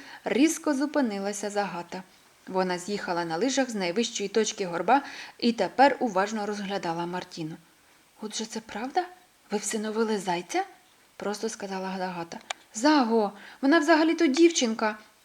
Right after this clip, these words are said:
посміхнулась Муркавка. «Вона не може бути сином. Та й добре, у вас і так купа синів». «Ага, а я хотіла сестру». «Та ходімо вже», —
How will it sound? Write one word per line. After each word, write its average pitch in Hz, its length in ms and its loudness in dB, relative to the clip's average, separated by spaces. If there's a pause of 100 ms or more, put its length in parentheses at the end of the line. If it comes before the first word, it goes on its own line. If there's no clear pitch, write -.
(120)
посміхнулась 196 600 -8
Муркавка. 190 500 -10 (300)
«Вона 247 200 6
не 262 80 8
може 359 260 8
бути 247 280 2
сином. 214 500 -2 (400)
Та 370 100 2
й 359 60 6
добре, 226 400 4 (200)
у 240 80 -6
вас 269 200 4
і 240 40 -6
так 208 220 0
купа 214 260 -4
синів». 208 340 -6 (560)
«Ага, 208 440 -8 (280)
а 180 80 -6
я 175 160 -8
хотіла 202 420 -10
сестру». 202 500 -8 (400)
«Та 311 120 6
ходімо 381 440 10
вже», — 277 340 6